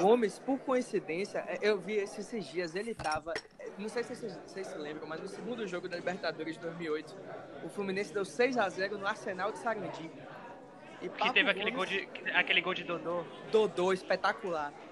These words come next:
Speaker 1: E Papo Gomes era titular desse Arsenal de Sarandi. Eu lembro,
Speaker 2: <laughs>
Speaker 1: foi, foi um, um, um dos melhores jogos da minha vida, porque eu não,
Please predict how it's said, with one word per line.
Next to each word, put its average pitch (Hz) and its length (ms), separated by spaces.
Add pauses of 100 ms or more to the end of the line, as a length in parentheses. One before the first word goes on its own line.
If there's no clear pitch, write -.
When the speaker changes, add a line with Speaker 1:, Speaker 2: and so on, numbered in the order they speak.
Speaker 1:
E 202 40
Papo 220 380
Gomes 220 320
era 233 140
titular 226 580
desse 226 220
Arsenal 220 320
de 190 60
Sarandi. 160 360 (360)
Eu 226 100
lembro, 202 340 (120)
Speaker 2:
<laughs> - 220
Speaker 1:
foi, 240 120 (180)
foi 240 220
um, 233 60 (200)
um, 220 160 (180)
um 240 40
dos 196 200
melhores 208 420
jogos 208 220
da 208 80
minha 220 200
vida, 156 360
porque 190 460
eu 202 120
não, 220 100